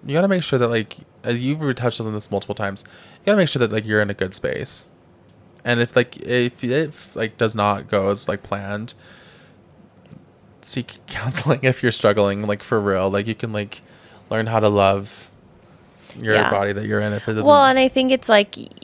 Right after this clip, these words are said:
Speaker 2: I, I do think, like, I don't want people to be like, "Oh, you were on semaglutide 'cause you hate yourself." That's not what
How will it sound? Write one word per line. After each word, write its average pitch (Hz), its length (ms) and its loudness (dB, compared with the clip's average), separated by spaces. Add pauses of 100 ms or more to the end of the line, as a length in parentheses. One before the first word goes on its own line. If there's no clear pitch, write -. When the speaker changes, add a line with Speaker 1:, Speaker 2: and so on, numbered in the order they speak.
(120)
Speaker 2:
I, 240 380 2
I 220 140 4
do 233 280 -4
think, 226 320 -2
like, 190 280 4 (300)
I - 80 2
don't 302 80 8
want 311 120 4
people 294 140 2
to 247 40 -4
be 262 60 6
like, 208 240 8 (260)
"Oh, 190 340 8
you 208 240 4
were 208 160 8
on 202 140 4
semaglutide 190 540 2
'cause 185 120 -4
you 190 80 -4
hate - 160 2
yourself." 165 400 4 (360)
That's 294 280 4
not 247 340 6
what 202 280 6